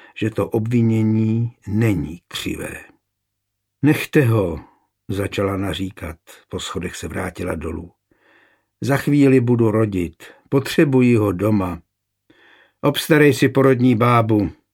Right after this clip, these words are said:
chladně ji odbil jiný muž z hloučku. „Co s ním chcete dělat?“ vyhrkla, když začali jejímu manželovi poutat ruce. „Oběsíme ho, co jiného?“ podivil se muž,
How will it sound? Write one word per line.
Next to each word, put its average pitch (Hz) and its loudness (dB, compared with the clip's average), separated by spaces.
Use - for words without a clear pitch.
chladně 104 -4
ji 107 -2
odbil 113 0
jiný 117 2
muž 107 -2
z 87 -8
hloučku. 87 -12
„Co - 0
s - -4
ním 196 2
chcete 151 2
dělat?“ 113 0
vyhrkla, 117 -2
když 123 -2
začali 120 0
jejímu 107 2
manželovi 107 0
poutat 98 -6
ruce. 80 -12
„Oběsíme 160 4
ho, 123 4
co 139 0
jiného?“ 151 2
podivil 127 -2
se - -6
muž, 131 -2